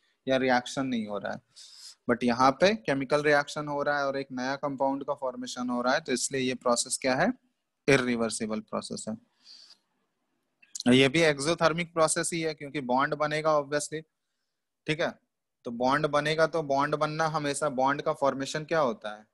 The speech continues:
एक exothermic process होता है, हमेशा बता चुके हैं तुम लोग को कि bond का formation हमेशा exothermic होता है, और bond जहाँ पे break हो रहा होगा, वो process हमेशा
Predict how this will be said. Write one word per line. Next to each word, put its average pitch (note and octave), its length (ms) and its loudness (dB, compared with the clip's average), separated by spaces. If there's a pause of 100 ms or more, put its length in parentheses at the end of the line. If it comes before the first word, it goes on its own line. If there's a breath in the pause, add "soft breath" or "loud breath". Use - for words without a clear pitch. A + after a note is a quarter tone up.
(140)
एक A#2+ 120 -10
exothermic C3+ 640 0
process C#3 360 0
होता C3+ 180 0
है, B2+ 60 0
हमेशा B2 320 0 (920)
बता B2 260 2
चुके C3 200 -4
हैं B2 100 -2
तुम B2 160 -4
लोग A#2+ 160 -6
को - 80 -20
कि - 180 -16
bond A#2+ 380 0
का D3+ 100 0
formation C#3+ 520 -2
हमेशा D3 360 -4
exothermic C#3+ 640 -6
होता D3 260 -6
है, E3 60 -12
और C3 200 0
bond C#3 360 4
जहाँ D3 240 2
पे D#3+ 140 -2
break C#3 460 4
हो C3 100 2
रहा A2 120 -2
होगा, G2+ 240 -6 (480)
वो C#3 120 4
process D3 460 2
हमेशा C3+ 300 2